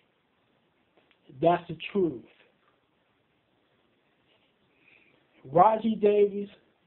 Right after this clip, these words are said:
and Andy Dirks, I guess for what their skills are, they're adequate part-time players. And number nine,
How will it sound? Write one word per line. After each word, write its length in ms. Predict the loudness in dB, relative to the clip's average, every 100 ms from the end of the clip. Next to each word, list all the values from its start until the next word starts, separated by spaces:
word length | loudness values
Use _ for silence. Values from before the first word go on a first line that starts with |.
| _ _ _ _ _ -6
and 240 | 0 2
Andy 320 | 0 -2 -6 -2
Dirks, 440 | 0 0 -2 -10 -20 _ _ -6
I 240 | -4 -2
guess 500 | -6 -4 -2 0 -2 -8 -8
for 200 | -2 0
what 280 | 2 2 2
their 180 | -2 -4 -6
skills 400 | -2 -2 -2 -4
are, 400 | -4 -4 -6 -12 -18 _ _ _ _ _ _ -20 _ _ _ -10 4
they're 280 | 8 8
adequate 520 | 6 4 -2 -4 -6 -2
part-time 720 | 0 0 -2 -2 -2 -2 -8
players. 560 | -6 -2 -2 -4 -10 -20 -20 _ _ _ _ _ _ _ _ _ _ _ _ _ _ _ _ _ _ _ _ _ _ _ _ _ _ _ _ _ _
And 240 | 0 0 0
number 320 | -2 -2 -4
nine, 680 | -4 -2 -2 -2 -6 -8